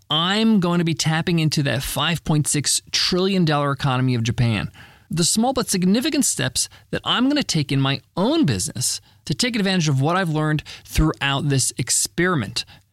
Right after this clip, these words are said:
And hopefully, by sharing this, you could see how you can do the same, how you can apply some of the steps that I'm taking in your own business to grow your business, to grow your sales, to take advantage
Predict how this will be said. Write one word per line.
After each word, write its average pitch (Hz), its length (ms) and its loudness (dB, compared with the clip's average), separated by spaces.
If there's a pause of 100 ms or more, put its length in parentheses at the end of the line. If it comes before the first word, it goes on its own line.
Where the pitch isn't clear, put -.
(140)
And 202 80 2
hopefully, 262 320 0 (420)
by 160 120 2
sharing 285 480 0
this, 143 200 0
you 196 100 -2
could 208 140 -2
see 214 360 -2
how 175 300 -2
you 196 240 2
can 208 160 2
do 180 140 2
the 165 80 2
same, 151 340 0
how 117 160 -2
you 190 180 2
can 196 120 2
apply 180 380 -2
some 185 280 0
of 175 80 0
the 165 200 0 (160)
steps - 360 -2
that 170 100 -2
I'm 220 280 0
taking 117 440 0 (460)
in 175 100 4
your 170 180 2
own 185 220 2
business - 480 -2 (380)
to 151 140 0
grow 143 240 2
your 226 140 -2
business, 190 320 -2
to 147 100 0
grow 143 380 0
your 208 160 0
sales, 175 440 0 (260)
to 170 100 0
take 202 200 0
advantage 160 640 0